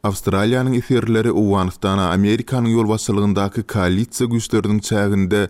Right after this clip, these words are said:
Taliban söwüşçüleri bilen görüşmek üçin ýollanypdy. Awstraliýanyň baş tabynyň komandiri on dokuzunji noýabrda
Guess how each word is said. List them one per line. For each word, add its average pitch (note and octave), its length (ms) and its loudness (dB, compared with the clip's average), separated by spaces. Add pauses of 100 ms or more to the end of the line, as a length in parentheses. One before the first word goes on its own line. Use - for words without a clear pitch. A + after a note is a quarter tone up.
(120)
Taliban G2+ 400 0
söwüşçüleri G#2+ 840 0
bilen A2 240 2
görüşmek G2+ 520 0
üçin G#2 260 0
ýollanypdy. F#2 760 0 (200)
Awstraliýanyň G2 840 0
baş A#2 200 -4
tabynyň A#2 420 0
komandiri G#2+ 640 0
on G#2 240 0
dokuzunji F#2 440 -2
noýabrda A#2+ 580 0